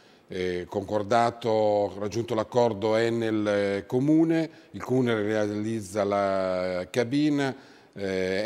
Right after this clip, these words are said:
Enel il cablaggio, eh, dopodiché ci sarà l'allaccio e inizieranno a funzionare.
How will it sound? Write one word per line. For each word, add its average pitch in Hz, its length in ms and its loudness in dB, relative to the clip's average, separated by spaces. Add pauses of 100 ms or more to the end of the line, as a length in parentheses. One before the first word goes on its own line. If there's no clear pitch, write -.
(100)
Enel 117 340 0
il 95 180 -4
cablaggio, 143 960 0
eh, 90 720 -6
dopodiché 101 640 -4
ci - 100 -10
sarà 98 300 -4
l'allaccio 95 840 -4
e 104 60 -10
inizieranno 90 480 -6
a 80 40 -8
funzionare. 69 600 -18